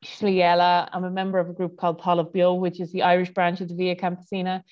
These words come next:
Um, Slí Eile is, like, is a group that works an awful lot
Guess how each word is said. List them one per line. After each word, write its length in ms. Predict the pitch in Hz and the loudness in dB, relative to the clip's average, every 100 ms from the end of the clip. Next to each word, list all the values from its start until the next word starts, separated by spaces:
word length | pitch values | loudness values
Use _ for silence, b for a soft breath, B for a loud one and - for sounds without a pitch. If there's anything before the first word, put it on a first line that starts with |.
| b b b | b b b
Um, 360 | 185 180 170 170 | 0 0 0 -6
Slí 240 | - - 196 | -12 -6 0
Eile 420 | 185 185 185 185 | 2 2 0 -2
is, 440 | 180 170 170 170 _ _ _ _ _ _ _ - | -4 -6 -6 -10 _ _ _ _ _ _ _ -8
like, 380 | 135 - - - _ _ _ _ _ | -8 -8 -16 -20 _ _ _ _ _
is 320 | - - 170 165 | -18 -12 -10 -6
a 380 | 175 170 165 165 - _ | -4 -2 -4 -6 -12 _
group 480 | - 175 202 190 - _ - _ - | -8 -4 -2 -4 -10 _ -20 _ -6
that 260 | 175 170 | -4 -4
works 360 | 175 180 180 180 | -4 -4 -6 -6
an 100 | 175 | -4
awful 240 | 175 170 | -4 -2
lot 320 | 170 165 165 | 0 0 -2